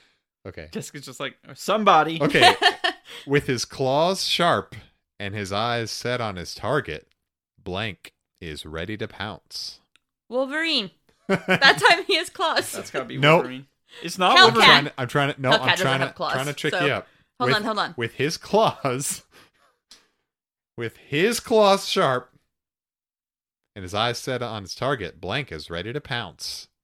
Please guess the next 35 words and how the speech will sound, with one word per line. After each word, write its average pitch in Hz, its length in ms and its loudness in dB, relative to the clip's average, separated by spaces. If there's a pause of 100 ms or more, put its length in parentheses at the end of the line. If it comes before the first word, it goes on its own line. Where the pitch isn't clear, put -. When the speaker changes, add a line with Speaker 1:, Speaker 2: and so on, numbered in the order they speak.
(1200)
Speaker 1:
I'm - 80 -20
trying 110 160 -8
to 92 60 -12
throw 104 180 -8
you 95 140 -4
off 101 200 -8
with 85 120 -14
all 82 100 -8
this 78 160 -16
claw 90 280 -10
talk. 71 400 -16 (720)
Speaker 3:
Yeah, 202 180 -12
I 220 40 -10
don't 214 120 -14
like 170 200 -16
that. 135 240 -12
That's 135 180 -16
not 185 200 -12
cool. 135 360 -12 (500)
Speaker 1:
Trick 208 220 0
question. 139 400 0
It's 104 140 -10
Black 131 280 0
Panther 143 380 -2
again. 90 460 -6
Speaker 2:
Ugh, 165 520 2
Speaker 1:
Different 185 380 2
Black 170 280 2
Panther, 151 440 -2
Speaker 2:
you 165 80 -4
Speaker 1:
different 160 380 -2
toy, 110 280 -4
Speaker 2:
dick. 80 40 -8
Speaker 1:
different 98 340 -10
toy. 73 340 -14